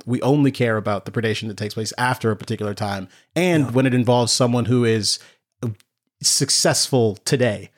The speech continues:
Speaker 1: successful enough that we can condemn them, that we can demand something from them,
Speaker 2: Yeah.
Speaker 1: some sort of redress. When, a-, as I mentioned,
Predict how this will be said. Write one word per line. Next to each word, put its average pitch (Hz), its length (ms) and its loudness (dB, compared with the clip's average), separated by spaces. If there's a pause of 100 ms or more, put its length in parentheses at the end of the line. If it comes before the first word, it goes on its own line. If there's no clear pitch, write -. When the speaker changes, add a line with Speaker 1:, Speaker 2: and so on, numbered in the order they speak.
(280)
Speaker 1:
successful 143 580 2
enough 120 360 2
that 120 160 -2
we 120 140 0
can 104 380 -4
condemn 120 460 0
them, 107 260 -2
that 98 120 -8
we 113 80 -8
can 104 220 -8
demand 117 500 0
something 104 440 -6
from 107 240 -8
them, 107 140 -6
Speaker 2:
Yeah. 170 80 4
Speaker 1:
some 117 100 -4
sort 107 180 -4
of 101 140 -4
redress. 117 540 0 (380)
When, 123 460 0
a-, - 220 -6
as 131 140 0
I 127 60 4
mentioned, 123 580 2